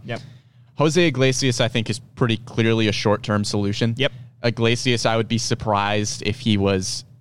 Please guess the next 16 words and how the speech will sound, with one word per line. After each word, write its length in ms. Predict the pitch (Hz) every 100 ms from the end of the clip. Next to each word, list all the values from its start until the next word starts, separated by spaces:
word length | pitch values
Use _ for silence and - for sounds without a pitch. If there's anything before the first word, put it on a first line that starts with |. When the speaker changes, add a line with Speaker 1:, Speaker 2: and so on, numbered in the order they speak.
| -
Speaker 2:
on 220 | 98 107
the 140 | 107 101
Orioles 340 | 107 120 120
past 340 | - 113 117 -
this 140 | 120
season, 400 | - 123 123 160
unless 280 | 147 110 -
you 60 | 113
want 160 | 107
to 60 | 104
sign 240 | 117 104
him 160 | 107 104
to 200 | - 107
another 500 | 98 98 98 98 104
one-year 420 | 104 104 107 107
deal. 360 | 104 98 113